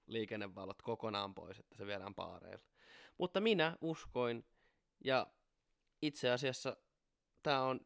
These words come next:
mä en tiedä, onko mä tästä selittänyt, mutta sä nyt ainakin tiedät, mutta en oo tässä puhunut.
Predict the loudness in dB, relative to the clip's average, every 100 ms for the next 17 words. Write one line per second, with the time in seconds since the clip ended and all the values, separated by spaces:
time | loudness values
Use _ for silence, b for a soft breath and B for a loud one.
0 | _ -2 0 2 4 4 4 2 0 -2
1 | 0 4 4 2 -4 -4 -4 -6 -6 -6
2 | -8 0 2 2 2 -2 -2 -6 -4 -4
3 | -4 -4 -2 0 0 0 0 -2 -4 -4
4 | -4